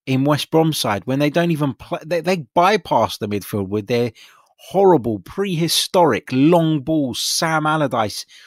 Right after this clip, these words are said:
dinosaur football. I just don't get that move. I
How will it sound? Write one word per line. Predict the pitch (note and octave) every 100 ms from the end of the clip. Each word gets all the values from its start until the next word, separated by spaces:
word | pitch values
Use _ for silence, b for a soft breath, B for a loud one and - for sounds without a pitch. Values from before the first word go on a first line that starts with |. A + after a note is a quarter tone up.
| b b b _
dinosaur | D#3 D3+ E3 D3 - D3+ C#3
football. | - D#3+ A2+ G2+ F2 _ _ _ _ _ _
I | - B2
just | F3 G3 -
don't | F#3+ E3+
get | C#3 E3
that | D#3 B2
move. | C3 C#3
I | B2